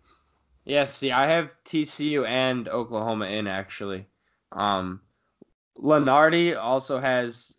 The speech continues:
um, both teams in. He has T C U as a twelve right now, and he has Oklahoma as a ten.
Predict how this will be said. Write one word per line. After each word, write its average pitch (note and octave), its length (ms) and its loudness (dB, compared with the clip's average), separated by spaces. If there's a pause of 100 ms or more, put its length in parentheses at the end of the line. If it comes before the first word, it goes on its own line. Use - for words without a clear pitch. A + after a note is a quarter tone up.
um, G#2+ 240 -4
both A#2 320 -6
teams A#2+ 320 -6
in. B2 80 -4
He B2 80 -2
has A#2+ 100 -4
T C#3 220 -4
C C#3 220 -4
U C3+ 80 4
as A#2+ 120 0
a A2+ 60 -6
twelve A#2 420 -2
right B2+ 200 -2
now, C3 280 0
and A2 300 -6
he A2+ 220 -4
has G#2+ 340 2
Oklahoma A#2 420 -2
as G#2+ 80 -4
a G#2+ 80 -4
ten. A#2+ 420 -4